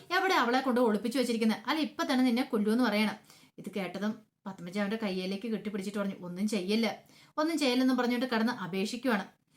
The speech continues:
ഇത് കണ്ടപ്പോ പല്ലവി പറഞ്ഞു, "ഒന്നും ചെയ്യാതിരിക്കണമെങ്കിൽ ഭർത്താവിനോട് പറ, ഋതുവിനെ എവിടെ ഒളിപ്പിച്ചു വെച്ചിരിക്കുന്നത്. സത്യം പറഞ്ഞില്ലെങ്കിൽ ഇപ്പൊ നിങ്ങളെ ഭർത്താവിനെ തീ-, തീർക്കുമെന്ന് പറയണേ." ഇത് കേട്ട് കഴിഞ്ഞപ്പോ പത്മജ പറഞ്ഞു, "അതെ പ്രതാപേട്ട,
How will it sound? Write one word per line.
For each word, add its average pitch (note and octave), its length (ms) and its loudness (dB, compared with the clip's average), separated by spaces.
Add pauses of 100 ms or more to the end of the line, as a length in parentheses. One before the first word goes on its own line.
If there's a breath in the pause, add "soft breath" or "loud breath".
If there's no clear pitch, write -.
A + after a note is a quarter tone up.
(500 soft breath)
ഇത് D#4+ 100 -6
കണ്ടപ്പോ B3+ 300 0
പല്ലവി A3 300 2
പറഞ്ഞു, A#3 160 0
"ഒന്നും G3 240 0
ചെയ്യാതിരിക്കണമെങ്കിൽ A#3+ 760 2
ഭർത്താവിനോട് A3+ 540 0
പറ, A3+ 180 2 (520)
ഋതുവിനെ A#3+ 240 2
എവിടെ A3+ 180 2
ഒളിപ്പിച്ചു G#3+ 440 0
വെച്ചിരിക്കുന്നത്. A3 480 2 (400 soft breath)
സത്യം C4 440 0
പറഞ്ഞില്ലെങ്കിൽ B3+ 440 4
ഇപ്പൊ F4+ 280 -4
നിങ്ങളെ C#4 240 4
ഭർത്താവിനെ A#3+ 400 2
തീ-, A3 320 -2
തീർക്കുമെന്ന് A3 480 -2
പറയണേ." G#3 240 0 (220)
ഇത് E3+ 160 -14
കേട്ട് F3+ 200 -6
കഴിഞ്ഞപ്പോ G3 280 -4 (420 loud breath)
പത്മജ G3 280 -8
പറഞ്ഞു, G3+ 220 -2 (420 soft breath)
"അതെ F#3+ 240 -8 (260)
പ്രതാപേട്ട, F#3 380 -6